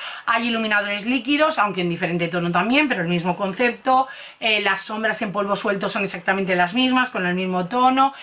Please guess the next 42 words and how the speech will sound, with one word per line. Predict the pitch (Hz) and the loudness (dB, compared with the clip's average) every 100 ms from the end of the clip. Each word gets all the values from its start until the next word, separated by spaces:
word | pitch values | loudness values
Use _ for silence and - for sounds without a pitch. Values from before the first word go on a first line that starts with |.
| - | -12
El | - 214 | -4 -4
fluido | 214 202 202 185 | 0 0 0 0
perfeccionador | 185 202 - 190 180 180 180 | -2 -2 -4 0 4 4 4
de | 185 | 2
rostro | 208 202 190 | 2 0 -6
es | |
exactamente | 170 170 175 175 180 214 | -2 -2 0 2 2 2
el | |
mismo, | 240 277 262 262 | 4 4 4 4
con | 247 190 | 4 2
el | 180 | 0
mismo | 190 226 | 2 0
tono. | 233 262 254 254 262 - - - | 4 6 6 6 2 0 -18 -8
No | 247 247 | 0 0
sé, | - - - | 0 -8 -8
un | 254 262 | -2 0
poco | 294 285 311 311 | 2 2 4 4
como | 262 226 220 208 196 196 - _ - - | 2 2 0 2 2 -2 -6 _ -20 -4
que | 254 233 | 0 2
no | 269 | 0
sé, | - 190 180 | 0 0 0
es | 214 - | 0 -2
como | 277 254 | 0 0
que | 247 | 0
tiene | 247 269 226 | 0 2 4
los | 196 180 | 2 4
básicos | 233 240 254 254 | 0 0 -4 -4
de | 247 | -2
las | 240 | -2
colecciones | 247 233 - 247 233 | -2 -6 -4 -4 0
de | |
verano | 240 240 240 | 0 2 0
de | 240 240 | -2 -4
Kiko, | 269 - 285 294 - - - | -6 2 2 2 -12 -20 -4
pero | 247 240 247 | 0 2 2
a | 214 | 2
la | 185 | 2
vez | 202 202 | -2 -2
también | 233 220 233 | -2 -2 -4
muchas | 208 190 240 226 | -4 -2 -2 -2
repeticiones. | 175 156 147 - 156 131 131 - | -8 -8 -12 -10 -10 -10 -12 -8
Entonces, | 190 196 226 | -6 -4 -6